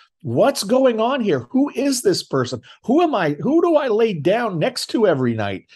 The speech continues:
And what happens on the nights that he or she isn't here? Who are they laying down next to? It just spins you out of control.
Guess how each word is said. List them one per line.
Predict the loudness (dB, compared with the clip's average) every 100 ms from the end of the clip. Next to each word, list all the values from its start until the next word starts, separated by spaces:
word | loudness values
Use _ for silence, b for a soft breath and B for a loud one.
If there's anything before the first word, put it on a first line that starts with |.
| b
And | 0
what | 4 4
happens | 4 2 4
on | 2
the | 2
nights | 0 0 -2 -6
that | 0 -2 0
he | -2 0
or | -2
she | -2 -2
isn't | 0 0 -2
here? | 0 0 2 0 -6 b
Who | 2 4
are | 4
they | 4
laying | 4 2 0 0
down | 0 0
next | -2 -2 -4 -4
to? | -2 -2 -6 B
It | -2
just | 0 2 0 0
spins | -2 -2 0 -2
you | 0 2
out | 2
of | 0
control. | -4 -6 -2 2 4 4 4 0